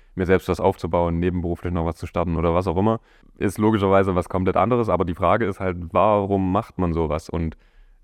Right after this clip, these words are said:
was, was ist der, was ist der Anspruch dahinter? Die Menschen sind effektiver geworden, die Menschen arbeiten besser und ich glaube, die Menschen haben auch viel weniger auszustehen als früher mal. Äh, aber, aber da geht's ja auch schon weiter. Also du könntest dich da von Hundertsten ins Tausendste steigern. Ähm, ich habe jetzt mal mit,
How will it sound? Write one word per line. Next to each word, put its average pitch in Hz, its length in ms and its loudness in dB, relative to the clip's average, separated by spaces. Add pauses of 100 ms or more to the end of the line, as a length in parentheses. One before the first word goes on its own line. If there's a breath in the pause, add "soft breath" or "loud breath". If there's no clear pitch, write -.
(420)
was, 95 500 0
was 101 200 2
ist - 340 -8
der, 90 520 0
was 95 160 0
ist - 120 -16
der 87 100 4
Anspruch - 340 -2
dahinter? 82 320 -2
Die 80 60 -4
Menschen 87 260 -2
sind 85 140 -2
effektiver 87 500 -2
geworden, 92 440 -2
die 82 60 -4
Menschen 85 260 -2
arbeiten 90 360 0
besser 87 340 0 (420 soft breath)
und 90 340 2
ich 92 120 -6
glaube, 90 260 4
die 87 80 0
Menschen 87 280 0
haben 85 120 0
auch 82 140 -6
viel 90 180 -2
weniger 85 240 0
auszustehen 90 420 -4
als 80 120 -6
früher 98 220 0
mal. 90 280 -2 (560)
Äh, - 60 -6
aber, 82 420 -6
aber 85 180 2
da 87 140 2
geht's 95 180 0
ja 85 80 2
auch 87 120 2
schon 87 140 -2
weiter. 90 200 2
Also 78 120 -4
du 78 60 -6
könntest 92 240 -4
dich 87 80 -8
da 85 260 -4
von 85 220 -4
Hundertsten 95 420 -4
ins 85 160 -6
Tausendste 107 400 -2
steigern. 113 380 -2 (320)
Ähm, 85 380 -2
ich 85 100 -6
habe 87 120 0
jetzt - 140 -4
mal 82 200 0
mit, 82 440 -6